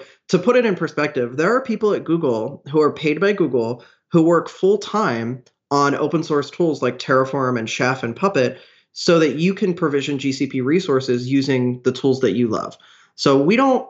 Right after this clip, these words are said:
you know, we offer Deployment Manager, and if you're only gonna use Google and you're never gonna use another cloud,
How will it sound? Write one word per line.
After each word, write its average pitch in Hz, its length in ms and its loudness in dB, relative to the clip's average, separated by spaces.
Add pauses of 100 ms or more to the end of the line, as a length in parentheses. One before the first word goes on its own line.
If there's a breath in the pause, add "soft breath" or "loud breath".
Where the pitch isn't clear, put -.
(160)
you 160 100 2
know, 156 80 4
we 170 220 2
offer 170 340 0
Deployment 160 420 -2
Manager, 131 420 0
and 135 420 -2
if 135 180 0
you're 139 400 2
only 190 240 4
gonna 202 140 4
use 180 240 2
Google 147 400 -2
and 120 120 -2
you're 123 100 0
never 143 200 2
gonna 170 140 0
use 156 160 0
another 143 240 0
cloud, 127 420 0